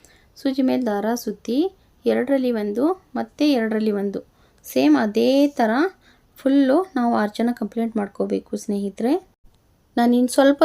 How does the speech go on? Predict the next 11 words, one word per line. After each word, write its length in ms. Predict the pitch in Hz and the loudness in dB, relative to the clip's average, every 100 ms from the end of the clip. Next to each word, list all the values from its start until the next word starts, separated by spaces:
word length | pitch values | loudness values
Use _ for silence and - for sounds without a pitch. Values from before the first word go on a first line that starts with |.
| 277 | 4
ದೂರ 160 | 262 269 | 6 6
ಹಾಕ್ಕೊಂಡು 500 | 269 247 - 233 262 | 4 0 0 0 2
ಬರ್ತೀನಿ. 460 | 254 220 226 233 233 | 2 0 0 0 2
ನೋಡಿ 260 | 214 214 | 2 0
ಸ್ನೇಹಿತರೆ, 540 | 220 220 214 214 285 381 | -2 0 0 0 0 0
ಸ್ವಲ್ಪ 320 | - 214 214 | 0 0 0
ದೂರ 240 | 214 226 240 | 0 0 0
ಹಾಕಿ 440 | 214 208 214 254 | 0 -2 -2 -4
ತೋರಿಸ್ತೀನಿ. 720 | 247 214 202 214 226 208 254 415 427 - - _ - | 2 2 2 0 0 2 4 2 0 -20 -20 _ -2
ಇದೇ 240 | 208 233 | 2 2
ಥರ 200 | 233 226 | 2 0